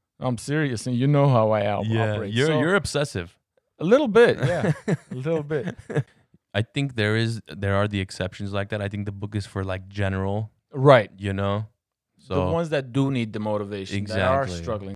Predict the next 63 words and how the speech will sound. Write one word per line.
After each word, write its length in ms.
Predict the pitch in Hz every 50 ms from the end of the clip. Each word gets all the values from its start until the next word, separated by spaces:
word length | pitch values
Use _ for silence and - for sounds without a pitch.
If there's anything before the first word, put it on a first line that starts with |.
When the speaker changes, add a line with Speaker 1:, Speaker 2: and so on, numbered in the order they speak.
| - 98
Speaker 2:
The 80 | - 104
ones 160 | 113 120 127
that, 240 | 139 127 117 110 82
that 160 | 95 101 101
have 220 | 107 107 107 104
a 180 | 98 95 92 - -
hard 320 | - - - 98 98 95
time 180 | - 98 98 98
of 140 | 92 90 - - _
building 300 | - 110 110 107 104 101
good 200 | 92 95 92 95
habits. 460 | 90 90 85 87 85 85 76 - - _ _ 120
Speaker 1:
Mm. 260 | 117 113 107 104 95
Speaker 2:
I 80 | 92 98
think 220 | 104 107 107 98
those 180 | 98 98 101 104
are 40 | 98
the 60 | 92
people 260 | 92 - 101 98 98 95
it'd 100 | 95 92
be 80 | 92 90
useful 340 | 87 90 92 95 - 104 98
for. 320 | 98 - 101 101 101 104
Like, 220 | 101 95 92 90 -
again, 320 | - 87 95 101 95 92
you 160 | 90 92 92 92
are 140 | 95 98
the 140 | 98 98 95
<laughs> 60 | 95
exception, 520 | 95 - - 160 170 - - - 117 110 120
and 120 | 110 104
there's 160 | 101 98 101
plenty 360 | - - - 104 101 101 104 101
of, 200 | 98 95 95 - _ _ _ _ _ _ _ _ _ _ _
not 300 | - 120 139 135 113 -
plenty 320 | - 117 131 156 147 107
of 180 | 95 92 90 -
people 240 | - 95 90 98 95
like 260 | 95 92 90 90 -
you, 100 | 95 92
but 160 | 92 98 87
there, 180 | - 95 92 90
but 160 | 87 92 92
there 160 | 92 92 95
is, 220 | 101 101 95 92 95
a, 80 | -
I 40 | 101
think, 140 | 98 98 95
a 40 | 90
small 300 | - - - 95 92 95
percentage 400 | - - 101 - 95 92 92 90
of 100 | 90 -
people 300 | - - 95 - - 95
that 180 | 92 90 90 90
are 260 | 90 87 87 87 85 - _ _ _ _ _ _ _ _ _ _ _ _
just, 260 | - 92 87 - -
they 100 | - 92
just 240 | 98 104 98 98 101
get 140 | 104 101 98
it 60 | 98
going 280 | 98 104 101 98 95
right 180 | 95 95 95 98
away. 380 | 98 98 104 117 120 101 90